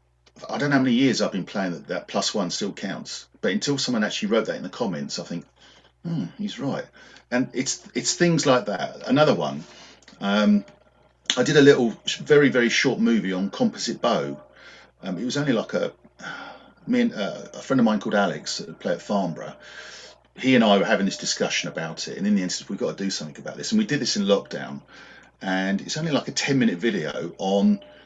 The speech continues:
the composite bow rules and what you do. And until we did that, because people were pointing out it was wrong, uh, you just don't know. You keep on doing it wrong. Um,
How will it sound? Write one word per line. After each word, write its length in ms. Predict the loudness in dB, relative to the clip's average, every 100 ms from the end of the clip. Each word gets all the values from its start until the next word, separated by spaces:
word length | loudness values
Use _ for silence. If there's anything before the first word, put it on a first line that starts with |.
| -12
the 60 |
composite 420 | -2 0 0 -2 2
bow 140 | 2
rules 480 | 2 -2 -6 -8 -8 -2
and 120 | 0
what 140 | 2
you 100 | 0
do. 360 | 2 2 2 -6 -18 -20 -20 -20 -14 0
And 140 | 2
until 240 | 4 4
we 80 | 4
did 260 | 6 4 4
that, 380 | -6 -6 -8 -12 -20 _ _ -12
because 240 | -6 -6 -6 -4
people 280 | -2 0 0
were 80 | 0
pointing 400 | 2 2 2 2
out 120 | 2
it 100 | -2
was 120 | -2
wrong, 540 | 0 0 0 -2 -4 -6 -18 -20
uh, 540 | -16 -14 -16 -18 -18 -20 -20 _ _ _ _ _ _ _ -20 -20 -20 _
you 120 | -8 -4
just 180 | -2 4
don't 220 | 4 6
know. 80 | 4
You 140 | 4
keep 240 | 2 -2
on 60 | 2
doing 140 | 4
it 80 | 2
wrong. 320 | 2 0 -2 -10 -20 _ -20 -20 -20 -20 -20 -20 0
Um, 520 | 4 6 6 4 -2